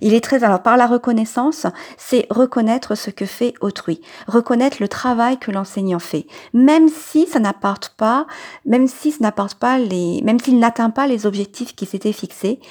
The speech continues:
mais au moins, il a pris la peine de s'engager à faire quelque chose. Tout comme un élève, il a pris la peine de faire l'exercice, il a pris la peine de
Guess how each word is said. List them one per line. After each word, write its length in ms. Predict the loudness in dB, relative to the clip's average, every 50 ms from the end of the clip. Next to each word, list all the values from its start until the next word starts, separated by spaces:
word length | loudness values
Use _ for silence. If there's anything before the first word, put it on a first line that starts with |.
| -10 -2 2
mais 180 | 2 2 4 4 4
au 100 | 4 4
moins, 300 | 4 4 2 0 -2 -4 -4 -4
il 160 | -2 0 -2
a 80 | -4
pris 240 | -4 -4 0 0 2
la 100 | 2 0
peine 460 | -2 _ -2 -2 0 0 -2 -2 -4 -6 -12 -20 -16 -10 -4
de 160 | 0 0 0
s'engager 640 | 0 0 0 0 2 2 2 0 0 0 0 -2 -2 -2
à 100 | -4 -6
faire 220 | -4 -4 -6 -6 -6
quelque 320 | -6 -8 -8 -6 -8 -12
chose. 320 | -10 -8 -8 -10 -10 -10 _ -20 -20 -20 -18 _
Tout 120 | -4 -4 -2
comme 220 | 2 4 4 6
un 140 | 6 6 6
élève, 360 | 4 4 2 0 -2 -4 -8 -14 -20 -20 -14 -8
il 140 | -4 0 0
a 80 | 0 0
pris 280 | -2 -2 0 0 2
la 100 | 2 0
peine 420 | -2 -2 -2 0 0 0 0 -2 -2 -6 -10 -14 -12 -8
de 140 | -4 -2 -2
faire 260 | 0 0 2 2 2
l'exercice, 600 | 2 0 0 0 -2 -4 -4 -4 -6 -6 -6 -6
il 120 | -6 -4
a 80 | -4 -6
pris 200 | -6 -4 -2 0
la 140 | 0 0 0
peine 320 | 2 0 2 2 2 0
de 160 | 0 -2 -2